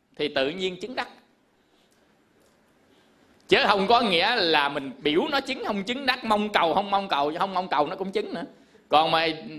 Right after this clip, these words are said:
dắt sai rồi, sai pháp rồi á, dầu cho mong cầu, dầu tha thiết gì nữa vẫn không có sữa. Quý vị, nên á, cái dòng pháp chảy này chúng ta phải học.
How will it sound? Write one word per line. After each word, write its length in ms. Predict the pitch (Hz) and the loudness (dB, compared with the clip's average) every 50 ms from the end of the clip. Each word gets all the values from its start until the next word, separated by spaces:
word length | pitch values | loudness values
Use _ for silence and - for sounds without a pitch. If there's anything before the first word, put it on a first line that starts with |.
| 143 - - | -16 -16 -2
dắt 180 | - 226 294 294 - | 0 0 0 2 0
sai 320 | - - 226 226 226 220 196 | 2 2 4 4 2 2 2
rồi, 320 | 185 170 170 165 156 156 151 - | 2 2 2 2 0 -4 -4 -4
sai 220 | 202 196 202 190 | -2 -2 -2 0
pháp 260 | - 208 233 262 - | 0 0 0 0 0
rồi 240 | 202 170 151 147 151 | 0 0 0 0 0
á, 160 | 185 214 196 - - - - _ - | -2 -2 -4 -4 -10 -20 -20 _ -2
dầu 160 | 156 156 147 | -2 -2 0
cho 120 | 156 190 | 0 0
mong 240 | 190 202 202 190 190 | 0 0 0 0 0
cầu, 160 | 175 147 147 | 0 0 0
dầu 180 | 143 139 135 131 | 0 0 -2 -2
tha 280 | - - 196 190 185 - - | 0 0 0 0 0 -2 -2
thiết 220 | 226 262 226 180 | -4 -6 -6 -6
gì 100 | 151 135 | -10 -10
nữa 180 | 123 123 131 156 - | -8 -6 -6 -6 -6
vẫn 160 | 127 123 - - | -6 -8 -10 -10
không 220 | - 156 143 135 | -12 -12 -12 -12
có 160 | - 147 165 | -12 -12 -12
sữa. 260 | - - 98 92 110 - - _ _ _ _ _ _ _ _ _ _ | -12 -12 -16 -16 -18 -20 -20 _ _ _ _ _ _ _ _ _ _
Quý 120 | - 151 | -6 -4
vị, 280 | 165 143 113 117 117 113 - - - - - | -4 -2 -2 -4 -4 -6 -10 -16 -20 -12 -8
nên 540 | 123 147 175 185 185 185 185 185 180 180 196 | -4 -2 0 2 4 4 4 2 2 2 2
á, 320 | 208 196 175 - - - - - - - | 0 0 0 -4 -10 -16 -20 -20 -6 -2
cái 120 | - 208 | 0 2
dòng 240 | 214 180 143 127 120 - | 4 4 4 2 0 -2
pháp 260 | 175 202 247 - - | 0 0 0 -2 -4
chảy 220 | - 117 123 160 196 | -6 -6 -4 -4 -4
này 200 | 180 139 127 110 | -4 -4 -4 -4
chúng 80 | 117 - | -4 -2
ta 100 | 185 160 | -2 -2
phải 140 | - - 175 | -2 -4 -6
học. 240 | 151 110 104 - | -6 -8 -8 -10